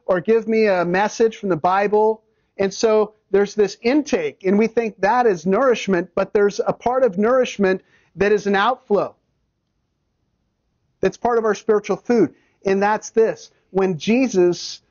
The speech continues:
went through Samaria and he met that woman by the well, a questionable woman morally, his disciples said, "Hey, we're gonna go into town and grab some food." It was lunchtime,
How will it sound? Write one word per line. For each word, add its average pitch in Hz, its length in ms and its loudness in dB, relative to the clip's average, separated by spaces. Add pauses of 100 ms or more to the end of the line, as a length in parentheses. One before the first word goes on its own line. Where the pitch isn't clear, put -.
(160)
went 226 360 -2
through 214 200 2
Samaria 185 840 0 (880)
and 202 120 0
he 202 80 2
met 208 320 0
that 214 260 -2
woman 202 320 0 (960)
by 190 160 0
the 185 100 -4
well, 196 320 0
a 170 60 -4
questionable 226 800 -2 (240)
woman 170 320 -4 (560)
morally, 165 480 -2 (1300)
his 208 140 -2
disciples 262 720 -2 (420)
said, 226 180 0
"Hey, 254 100 2
we're 302 140 -4
gonna 294 160 0
go 269 120 2
into 240 140 -6
town 262 280 0
and 233 60 -2
grab 220 240 0
some 180 200 -4
food." 277 560 2 (320)
It 202 240 2
was 180 180 -2
lunchtime, 262 760 0